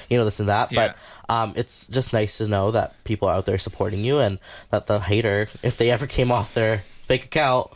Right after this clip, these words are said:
Speaker 2: Yeah.
Speaker 1: would definitely get destroyed. <laughs>
Speaker 2: Yeah. I mean, so let me ask you this.
Speaker 1: Mm-hmm.
Speaker 2: So do you feel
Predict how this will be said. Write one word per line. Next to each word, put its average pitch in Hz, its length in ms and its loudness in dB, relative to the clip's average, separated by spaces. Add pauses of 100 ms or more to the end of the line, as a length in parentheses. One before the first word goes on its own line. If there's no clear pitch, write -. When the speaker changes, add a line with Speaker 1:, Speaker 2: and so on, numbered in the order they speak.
Speaker 2:
Yeah. 101 240 -6
Speaker 1:
would 113 120 4
definitely 104 240 -2
get 95 100 -6
destroyed. - 600 0
<laughs> - 100 -16
Speaker 2:
Yeah. 104 280 -2 (220)
I 127 100 -6
mean, 123 280 -6
so 139 420 -2 (720)
let 120 80 -2
me 120 100 -2
ask 117 220 -8
you 110 60 -8
this. 104 380 -8
Speaker 1:
Mm-hmm. 135 200 6 (240)
Speaker 2:
So 135 180 -2
do 123 100 -6
you 147 80 -6
feel 151 400 -4